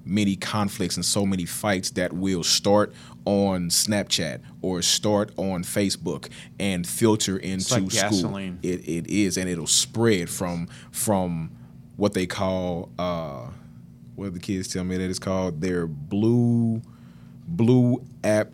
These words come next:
Speaker 1: gangsters.
Speaker 2: Blue app gangsters.
Speaker 1: Blue app gangsters, which means because the,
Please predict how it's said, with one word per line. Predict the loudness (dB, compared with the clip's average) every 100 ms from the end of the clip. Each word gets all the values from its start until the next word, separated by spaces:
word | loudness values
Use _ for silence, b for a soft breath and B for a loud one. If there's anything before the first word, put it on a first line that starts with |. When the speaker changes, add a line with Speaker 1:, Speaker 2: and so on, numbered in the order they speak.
| -2
Speaker 1:
gangsters. | 0 0 0 -6 -6 -8 -8 B B B -16
Speaker 2:
Blue | -10 -4 0 0 -2
app | -2 -2 -4 -10
gangsters. | -8 -6 -4 -2
Speaker 1:
Blue | 2 4 6 4 2
app | 2 2 0 -4
gangsters, | -2 -2 -4 -4 -4
which | -2 -2 -2
means | 0 0 -2 -4
because | -6 -2 -2 -2
the, | -4 -2 -4